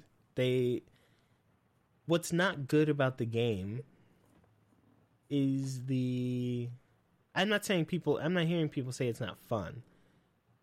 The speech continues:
I'm not hearing people say it's, like, not, you know, besides the whole first day online thing, right? Like, it's, it's horribly buggy or something.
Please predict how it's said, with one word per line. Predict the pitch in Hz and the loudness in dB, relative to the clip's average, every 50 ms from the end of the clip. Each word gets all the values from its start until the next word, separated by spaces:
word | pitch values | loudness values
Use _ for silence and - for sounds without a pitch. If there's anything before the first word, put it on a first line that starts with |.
| _ _ - | _ _ -2
I'm | 143 | 0
not | 143 | 2
hearing | 143 147 147 143 135 | 2 2 2 0 0
people | - 147 131 131 123 | 0 -2 -2 -2 -4
say | - - 127 120 117 113 110 - - | -4 -2 0 2 2 2 0 0 -2
it's, | 107 107 101 107 - - - - - - - | -2 -2 -4 -6 -8 -10 -10 -10 -12 -12 -10
like, | 123 107 95 90 - | -8 -6 -6 -6 -6
not, | 107 107 110 107 101 92 - - - _ _ _ _ _ _ _ _ _ _ _ _ _ _ _ _ _ _ | -6 -4 -4 -2 -4 -4 -6 -8 -12 _ _ _ _ _ _ _ _ _ _ _ _ _ _ _ _ _ _
you | - 113 | -8 -8
know, | 92 85 - - - - - - 127 | -8 -8 -8 -12 -14 -14 -12 -8 -6
besides | 123 123 - 143 127 120 117 113 110 113 | -6 -2 0 2 2 2 2 0 0 -2
the | 113 110 110 | -2 0 0
whole | 110 107 104 98 101 | 0 0 -2 -2 -4
first | 98 - - 110 104 - - - | -6 -4 -4 -4 -4 -4 -4 -4
day | 107 104 95 | -4 -4 -4
online | 92 90 92 95 98 98 92 92 92 92 | -6 -6 -6 -6 -6 -4 -4 -6 -6 -8
thing, | - 87 85 87 | -8 -10 -10 -8
right? | 90 90 90 92 - - | -8 -8 -8 -8 -8 -10
Like, | 92 92 90 - | -10 -10 -10 -10
it's, | 95 90 90 - - - - - 104 | -10 -12 -12 -14 -18 -20 -18 -10 -8
it's | 107 101 - - | -8 -8 -8 -10
horribly | - - - 117 110 107 104 104 101 101 | -10 -2 0 0 0 0 0 -4 -6 -6
buggy | 98 95 104 104 101 98 95 98 98 95 | -6 -6 -6 -6 -6 -6 -8 -8 -8 -6
or | 95 98 | -6 -8
something. | 101 104 98 92 95 - 104 101 | -8 -8 -10 -10 -10 -10 -12 -12